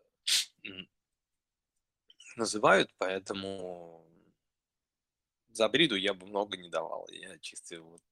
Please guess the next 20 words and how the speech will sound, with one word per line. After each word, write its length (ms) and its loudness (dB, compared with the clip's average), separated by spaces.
э, 100 -16
бэкап, 440 4
который 840 -4
с-, 420 -18
неизвестно 640 -2
в 80 -20
каком 380 2
еще 280 -2
нападении. 480 -2
То 100 -8
есть, 280 -8
э, 440 0
нападение 600 -2
Giants, 540 0
оно 320 -4
работало 500 -4
всего 300 -10
лишь 140 -14
сколько 340 -10
там, 160 -8